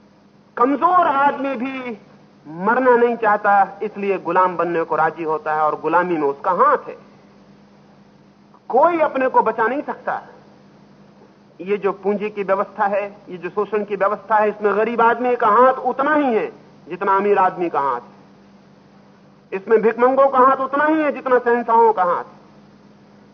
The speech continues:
ये तो दोनों के जोड़ का फल है। इसलिए मैं नहीं कहता कि पूंजीपति का हाथ है, मैं कहता हूं हम सबका हाथ है।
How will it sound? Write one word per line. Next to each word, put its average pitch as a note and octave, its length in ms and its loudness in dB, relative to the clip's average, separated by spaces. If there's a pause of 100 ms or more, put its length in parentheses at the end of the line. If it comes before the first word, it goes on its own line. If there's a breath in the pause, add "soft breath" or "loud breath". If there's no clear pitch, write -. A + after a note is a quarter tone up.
(140)
ये A3 160 0
तो G3+ 200 -6
दोनों G3 460 2
के F#3+ 160 -6
जोड़ D#3+ 360 -2
का F3+ 140 -2
फल F#3 260 -2
है। D3+ 240 -12 (320)
इसलिए E3+ 240 -6
मैं F3+ 160 0
नहीं C4+ 140 2
कहता C4+ 260 2
कि A#3+ 120 -4
पूंजीपति A#3 520 -4
का G#3+ 100 0
हाथ F#3+ 200 2
है, - 180 -16 (1400)
मैं D3+ 140 -6
कहता G3 220 -2
हूं G#3 160 6
हम G#3+ 100 2
सबका B3 340 0
हाथ A#3+ 260 4
है। - 200 -12